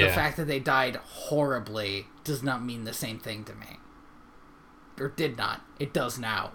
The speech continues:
Speaker 2: I did
Speaker 1: Yeah.
Speaker 2: not finish that book because it was fucked up.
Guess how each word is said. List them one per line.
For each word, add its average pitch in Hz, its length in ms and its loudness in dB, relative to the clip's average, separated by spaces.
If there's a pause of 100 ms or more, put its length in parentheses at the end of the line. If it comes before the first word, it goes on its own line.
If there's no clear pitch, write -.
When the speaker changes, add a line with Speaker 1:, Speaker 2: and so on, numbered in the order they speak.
(520)
Speaker 2:
I 139 160 0
did 147 220 6
Speaker 1:
Yeah. 123 100 12
Speaker 2:
not 131 240 6
finish 147 240 0
that 127 200 2
book 131 240 0
because 127 300 -6
it 107 60 -10
was 120 160 -10
fucked - 560 -4 (100)
up. 123 300 -2